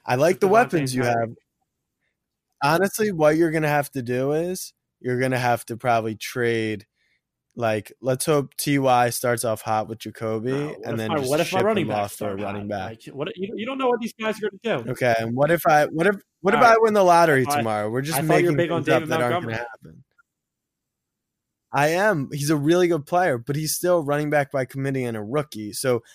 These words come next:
Speaker 1: he can't. He's a, he's a flex at best, is my point. Maybe he's, he's a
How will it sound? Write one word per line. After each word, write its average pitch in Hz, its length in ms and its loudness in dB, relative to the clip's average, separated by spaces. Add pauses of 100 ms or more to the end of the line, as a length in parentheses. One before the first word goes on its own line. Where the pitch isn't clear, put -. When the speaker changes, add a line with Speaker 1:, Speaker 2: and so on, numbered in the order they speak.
(140)
Speaker 1:
he 147 220 -6
can't. 156 440 -4
He's 170 420 -4
a, 151 220 0
he's 147 180 -6
a 139 80 0
flex 151 500 -2
at 110 160 -10
best, - 480 -10
is 123 100 -10
my 104 160 -10
point. - 320 -14 (280)
Maybe 156 320 2
he's, 165 180 -2 (240)
he's 151 180 -2
a 139 360 4